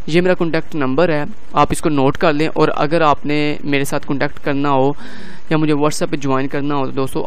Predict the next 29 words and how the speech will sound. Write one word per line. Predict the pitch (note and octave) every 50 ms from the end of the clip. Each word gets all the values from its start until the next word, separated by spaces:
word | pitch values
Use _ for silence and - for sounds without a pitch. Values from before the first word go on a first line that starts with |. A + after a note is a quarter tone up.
| - C#3
आप | C#3 -
इस | D#3+ C#3+ - D3
number | C3+ B2+ B2 B2+
पे | - D#3
रब्ता | D3+ C#3+ B2 - D#3
कर | C3+ C3 B2+
सकते | - C#3 B2 C#3+
हैं, | C#3 C3+
ज़ीरो | B2+ B2+ C3+ C#3
तीन | C#3 - C#3+ C3+
सौ | C3 - - - - D3+ D#3 D#3
सैंतालीस | - - C#3+ C3 - C#3+ C3 C3+ D#3+ F3+ - -
दो | - C#3 C3+
सौ | C3 - - D3+
पचास | - - - - D3 C#3+ D#3 D#3+ -
साठ | - - C#3 C3+ C3 B2+
तिहत्तर। | B2+ - - C3 C3 B2+ - - - - F3+ - -
ठीक | F3 F3+ F#3 G#3
है, | G3+ G3 - - - - - G#3+ G#3 G#3 - -
इसके | F#3 - - G3+
अलावा | F#3+ F#3 F#3
अभी | - - E3 E3 G3+ G3+
recently | E3+ G3 G3 G3 F#3+ - F3 D3+ C#3 - D#3+ E3+
जो | D#3+ D#3+ D#3+
है | D#3+ E3
मैंने | E3+ E3 D3 C#3+ D3+ D3+
WhatsApp | C#3 D3 D3+ D#3+ - F3+ D#3+
के | D3+ D#3
ऊपर | C#3+ C#3+ - F3 G3 - - - D3+ D#3